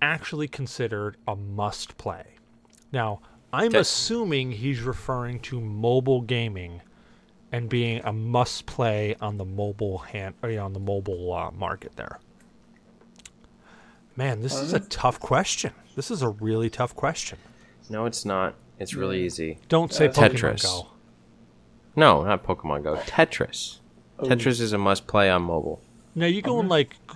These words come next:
Speaker 1: mobile as in, like, Game Boy mobile, or, or what are you talking?
Speaker 2: Like, um,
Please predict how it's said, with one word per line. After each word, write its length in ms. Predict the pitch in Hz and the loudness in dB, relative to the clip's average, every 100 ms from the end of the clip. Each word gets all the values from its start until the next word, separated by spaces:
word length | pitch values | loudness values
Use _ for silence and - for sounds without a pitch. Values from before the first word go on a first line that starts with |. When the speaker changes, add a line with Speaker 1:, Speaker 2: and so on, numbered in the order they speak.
| - | -6
Speaker 1:
mobile 480 | 127 131 156 156 147 | 2 8 8 10 6
as 140 | 117 | 6
in, 80 | 113 | 0
like, 200 | 120 101 - - - - | -4 -6 -8 -20 -20 -14
Game 280 | - 110 127 | -6 -2 2
Boy 220 | 143 165 165 | 6 6 6
mobile, 400 | 170 170 190 190 | 2 2 0 0
or, 300 | 113 98 92 | -2 -4 -8
or 80 | 104 | -6
what 80 | 110 | -4
are 40 | 131 | 0
you 40 | |
talking? 340 | 127 101 - - _ _ _ - _ _ - _ _ - | 2 2 -2 -20 _ _ _ -20 _ _ -20 _ _ -2
Speaker 2:
Like, 400 | 95 85 - - | -2 -2 -10 -10
um, 600 | 95 95 92 87 87 73 | -6 -4 -4 -4 -6 -8